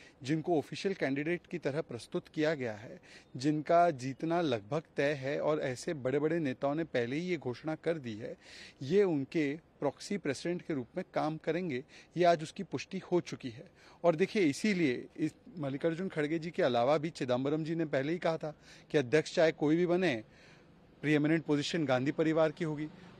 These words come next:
मुरलीधरन जी ने कहा था कि अगर अध्यक्ष बनना है तो नेहरू परिवार का हाथ जिस पे होगा वही बन सकता है। दिग्विजय सिंह जी ने भी यही बात की थी। और जो आंतरिक चुनाव के नाम पर इतने दिनों से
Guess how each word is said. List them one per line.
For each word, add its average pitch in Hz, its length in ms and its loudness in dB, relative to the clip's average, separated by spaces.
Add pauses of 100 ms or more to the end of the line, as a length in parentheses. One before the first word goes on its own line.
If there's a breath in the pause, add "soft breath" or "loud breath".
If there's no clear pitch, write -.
मुरलीधरन 165 580 4
जी 165 160 2
ने 175 100 4
कहा 160 260 6
था 160 260 2 (340 loud breath)
कि 185 100 8
अगर 156 220 10
अध्यक्ष 151 320 6
बनना 170 340 4
है 180 100 4
तो 175 140 0
नेहरू 135 280 0
परिवार 151 420 4
का 151 100 -2
हाथ 151 120 0
जिस 143 180 -6
पे - 140 -4
होगा 160 160 2
वही 123 240 2
बन 156 160 2
सकता 160 320 -2
है। 151 160 -6 (360 loud breath)
दिग्विजय 160 380 2
सिंह 175 260 -4
जी 175 100 -6
ने 175 100 -2
भी 175 120 -4
यही 135 260 -4
बात 156 280 4
की 151 140 -6
थी। 160 260 -10 (440 loud breath)
और 196 180 8
जो 202 520 6
आंतरिक 139 360 0
चुनाव 165 320 0
के 185 120 -6
नाम 160 180 0
पर 175 160 0
इतने 156 280 -2
दिनों 143 260 0
से 165 400 0